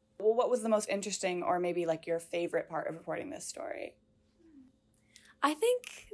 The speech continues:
Speaker 2: the most interesting part for me was getting to speak to the R As because they had so much passion about their jobs and about the students that they work with.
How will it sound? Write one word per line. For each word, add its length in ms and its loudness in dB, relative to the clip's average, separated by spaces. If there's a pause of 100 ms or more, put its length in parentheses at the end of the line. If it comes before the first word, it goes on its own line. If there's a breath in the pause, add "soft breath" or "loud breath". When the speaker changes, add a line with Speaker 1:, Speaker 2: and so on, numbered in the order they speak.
Speaker 2:
the 60 0
most 300 2
interesting 320 -2
part 260 -2
for 100 -2
me 380 0
was 500 0
getting 300 -2
to 80 -2
speak 360 -4
to 60 -6
the 80 0
R 240 2
As 480 2 (320 loud breath)
because 360 2
they 100 6
had 480 2
so 220 4
much 260 0
passion 480 0
about 220 -2
their 120 0
jobs 600 2
and 80 0
about 260 0
the 80 -2
students 540 2
that 160 2
they 100 0
work 300 0
with. 320 4